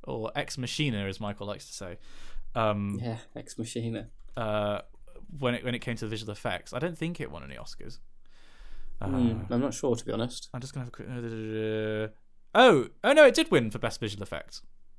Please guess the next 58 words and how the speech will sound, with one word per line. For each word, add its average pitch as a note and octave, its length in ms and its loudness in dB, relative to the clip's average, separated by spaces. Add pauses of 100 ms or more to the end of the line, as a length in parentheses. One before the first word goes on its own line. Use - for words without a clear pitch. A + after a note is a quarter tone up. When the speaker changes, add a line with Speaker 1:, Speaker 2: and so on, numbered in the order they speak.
(140)
Speaker 2:
Oh, D#3+ 180 -4 (220)
there C#3 160 -4
you C3+ 60 0
go. A2+ 140 4 (400)
Speaker 1:
Yeah, G#2+ 360 2
it, C3+ 80 -4
w-, C#3+ 180 -6
th-, C#3 140 0
it E3 120 4
received D3 280 2
five D3+ 320 2
nominations A#2+ 600 -2
and G#2+ 200 -10
one G2+ 240 -6
win. - 240 -12 (520)
So, - 240 -10 (460)
Speaker 2:
Hmm. A#2+ 180 2 (400)
Speaker 1:
um, B2 340 2
oh D#3 320 2
yeah, B2+ 200 0
no, G#2+ 220 -6
it - 60 -12
doesn't G#2 220 -8
deserve G2 300 -12
to - 120 -12
win F#2 180 -8
that, F#2 120 -12 (120)
doing F#2 240 -8
that. F#2 220 -10
But G#2 200 -6 (120)
yeah, G#3 200 10
um, D#3+ 280 8
so G3 120 4
it's F#3 120 2
interesting. C3+ 480 0 (220)
Um, A#2 220 0
I, A#2+ 120 0
I, B2 280 -4
I, B2 60 -4 (120)
I A#2+ 80 -2
think G#2+ 260 -6 (140)
that, A#2+ 180 -4
like, A#2 160 -4
this, A#2 160 -4
the, A#2 300 0
I'm A#2+ 260 -2
very, C#3+ 240 8
very C3 160 4
keen B2 200 0
to - 80 -6
catch - 360 -2
up A2+ 200 0
on G#2 260 -2
a G#2+ 60 -6
lot G#2 100 -2
of G2 60 -8
these G2+ 120 -8
films. G2+ 420 -8